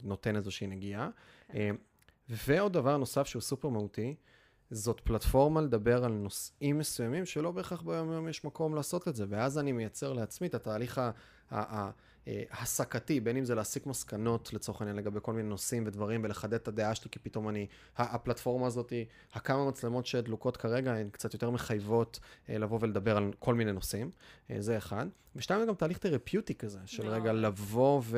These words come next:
Speaker 1: ולהוציא החוצה, ו-, אה, להתחיל רגע לשחרר את הדברים, ופה גם יש אלמנט שהוא אלמנט מעניין, ו-,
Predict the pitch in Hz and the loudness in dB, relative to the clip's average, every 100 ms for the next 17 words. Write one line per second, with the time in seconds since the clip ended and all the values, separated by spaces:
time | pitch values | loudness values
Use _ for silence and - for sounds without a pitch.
0 | 117 113 - - _ - 117 117 113 - | 2 2 -4 -20 _ 2 6 6 4 0
1 | - 139 113 82 127 127 - 185 247 - | 2 4 4 2 0 0 0 -2 -2 -10
2 | _ _ _ 127 110 110 120 113 113 - | _ _ _ -10 -8 0 4 4 2 0
3 | 113 101 120 110 110 80 98 110 - 147 | -2 -2 -4 -2 -2 -4 -8 -8 -2 2
4 | 151 151 143 135 - - _ - 113 - | 2 4 4 2 -2 -14 _ -6 -4 -4
5 | - 156 160 165 196 214 156 110 107 117 | 2 4 4 4 4 2 0 -6 0 0
6 | 117 - - - 202 202 190 - 147 165 | 0 -8 -2 2 4 4 2 2 2 2
7 | 214 196 202 - 117 120 135 131 117 120 | 2 0 -2 0 2 2 0 -2 0 0
8 | 135 107 | 0 -2